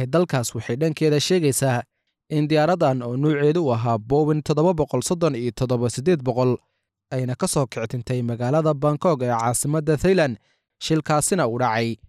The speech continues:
markii ay caga dhigatay. Muuqaalo lagu faafiyey baraha bulshada ayaa muujinayay qaabka shilka u dhacay, waxaana la arkayay diyaaradda oo ka weecanaysa dhabbihii ay ku degaysay, kuna dhacaysa derbi ku yaalla garoonka, kadibna uu ka kacayo dab xooggan.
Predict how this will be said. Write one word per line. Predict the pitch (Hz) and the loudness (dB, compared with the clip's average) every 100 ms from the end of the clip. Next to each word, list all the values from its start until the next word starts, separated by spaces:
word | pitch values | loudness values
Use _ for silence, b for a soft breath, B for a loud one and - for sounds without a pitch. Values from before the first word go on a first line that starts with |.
| _ _ | _ _
markii | 160 165 - 147 | -2 0 0 0
ay | |
caga | 131 120 120 | 2 0 -2
dhigatay. | 123 123 - 156 156 - _ _ | -4 -4 0 2 2 0 _ _
Muuqaalo | 123 117 123 127 | -6 -4 -2 0
lagu | 147 147 151 | 2 2 0
faafiyey | 151 143 151 151 | 0 0 0 0
baraha | 147 151 147 | 0 -2 -2
bulshada | 147 139 190 139 | -4 -2 0 0
ayaa | 117 123 | 0 -2
muujinayay | 120 120 135 180 143 120 117 | -2 -4 -2 0 0 0 0
qaabka | 151 147 151 | -2 -2 -2
shilka | - 156 - 143 | -2 -2 0 0
u | 185 | 0
dhacay, | 156 117 120 113 - _ _ _ | 0 0 0 -4 -8 _ _ _
waxaana | 139 135 151 147 | -4 -2 0 0
la | 143 | 2
arkayay | 175 190 139 120 117 | 0 0 0 0 0
diyaaradda | 120 120 165 156 | 0 0 0 2
oo | 113 117 | 0 0
ka | 160 | 2
weecanaysa | 156 143 156 160 123 123 | 2 4 2 2 0 0
dhabbihii | 117 117 151 151 | -2 -2 0 2
ay | 151 | 2
ku | 196 | 0
degaysay, | 170 139 117 - 123 120 - _ _ _ | 0 0 2 2 2 0 -4 _ _ _
kuna | - 147 | -4 0
dhacaysa | 165 180 139 - 117 | 0 0 0 0 -2
derbi | 143 143 143 | -2 -2 -2
ku | - | -2
yaalla | 180 127 117 117 | 0 2 2 -2
garoonka, | 127 170 143 131 113 113 - | 0 0 0 0 0 -2 -8
kadibna | - 139 190 170 143 | -8 -2 0 2 2
uu | 147 | 2
ka | 170 | 0
kacayo | - 139 143 131 | -2 0 2 2
dab | 127 123 | 0 -2
xooggan. | 113 131 147 156 | -2 2 2 0